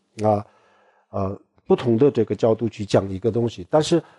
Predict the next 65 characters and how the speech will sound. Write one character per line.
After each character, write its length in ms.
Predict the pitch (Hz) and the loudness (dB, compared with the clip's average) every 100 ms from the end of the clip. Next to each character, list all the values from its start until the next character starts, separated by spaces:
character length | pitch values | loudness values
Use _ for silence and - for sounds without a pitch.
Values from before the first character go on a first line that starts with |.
| _ | _
我 160 | - 123 | 2 4
们 300 | 113 170 185 - | 4 2 0 0
在 160 | 135 | 2
一 340 | 123 110 113 135 | 2 2 0 2
个， 180 | 226 214 | 2 0
从 340 | - 131 123 | 0 -2 0
一 240 | 117 131 160 | 0 0 2
个 160 | 233 | 2
理 200 | 180 123 | 4 4
论 200 | 120 120 | 4 2
上 180 | 117 98 | 0 -4
明 300 | 101 127 165 | 0 0 2
白 220 | 127 98 | 0 -2
的 120 | 107 | -6
话， 240 | 117 107 95 | -6 -8 -4
那 100 | 113 | -4
其 220 | 113 - | -2 -4
实 160 | 113 156 | -2 0
也 120 | 117 | 0
不 160 | 95 127 | 0 -4
需 160 | - | 2
要 120 | 160 101 | 2 2
那 100 | 113 | 0
么 140 | 110 | -2
多 180 | 104 95 | -4 -6
的 180 | 104 101 | -6 -6
理 180 | 95 104 | -4 -2
论 240 | 98 82 | -2 -4
了， 140 | 107 95 | -6 -4
就 140 | 127 | -4
一 180 | 110 95 | -2 -2
个 160 | 90 185 | 0 0
理 180 | 196 | 2
论， 180 | 185 120 - _ _ | 2 2 0 _ _
如 100 | 120 | -2
果 100 | 123 | 2
让 200 | 127 135 | 4 4
我 100 | 117 | 2
们 140 | 107 110 | 2 2
明 240 | 113 139 | 2 2
白 160 | 104 95 | -2 -4
的 120 | 113 | -8
话 200 | - 87 | -10 -14
就 140 | 104 | -16
可 260 | - - 131 | -12 0 2
以。 180 | 156 107 _ _ _ _ _ | 2 -2 _ _ _ _ _
那， 300 | 104 101 92 - _ _ _ _ | -6 -6 -6 -12 _ _ _ _
<clears throat> 560 | 190 165 123 - _ - | 2 4 2 -4 _ -8
他 240 | - 185 | 0 0
做， 420 | - 110 107 139 - _ | 0 0 2 0 -4 _
啊， 280 | 104 98 98 _ _ _ | -4 -2 -4 _ _ _
啊， 160 | - 110 | 0 2
这 180 | 208 220 | 4 2
个 80 | 131 | 2
上 180 | 117 | 2
面 160 | 113 117 | 2 0
呢， 100 | 113 | 0
希 180 | - 143 | -2 0
望 180 | 110 104 | 0 0
大 160 | 104 | -2
家 180 | 101 104 | -2 -6
深 280 | - 117 110 | -4 -4 -4
入 160 | 101 87 | -4 -10
的 120 | 92 | -14
去， 360 | - 101 95 | -12 -8 -8